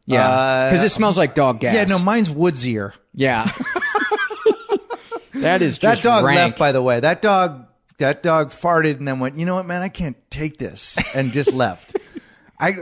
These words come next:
Speaker 2: I can't even sit in my own stink for this.
Speaker 1: Yeah.
Speaker 2: Um, no, I, you know, I sort of came to that, um, uh, my, you know, I did like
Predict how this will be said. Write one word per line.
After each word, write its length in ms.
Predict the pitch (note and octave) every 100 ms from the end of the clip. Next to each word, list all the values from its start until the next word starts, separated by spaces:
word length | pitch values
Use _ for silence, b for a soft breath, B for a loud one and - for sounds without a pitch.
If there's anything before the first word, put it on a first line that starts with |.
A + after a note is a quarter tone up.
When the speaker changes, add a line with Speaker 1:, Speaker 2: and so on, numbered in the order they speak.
| -
Speaker 2:
I 140 | C#3 E3
can't 180 | G3 E3+
even 120 | C#3+
sit 220 | - E3+
in 40 |
my 100 | D3+
own 120 | D3+ C3+
stink 320 | - E3+ D3
for 80 | B2
this. 300 | G2+ - -
Speaker 1:
Yeah. 320 | C#3 B2 G#2+ A2+
Speaker 2:
Um, 280 | F3 E3+ B2+ b b b b b
no, 220 | F3 A3+
I, 420 | E3 A#3 D#4 G3 -
you 100 | F3+
know, 120 | A3
I 140 | F#3+ A#3+
sort 180 | C4+ A3
of 100 | -
came 380 | - B3 C4+
to 160 | C4 D#3+
that, 480 | C3 A2+ A2+ A#2+ _ A#2+
um, 540 | B2 A#2+ A#2 A2 - _
uh, 460 | A#2 A#2+ A2+ A2+ A2 G#2
my, 400 | C3+ D3 E3+ D#3
you 100 | D#3
know, 320 | D3 C#3 C#3+ -
I 160 | F3
did 220 | F3 D#3+
like 240 | C3+ C3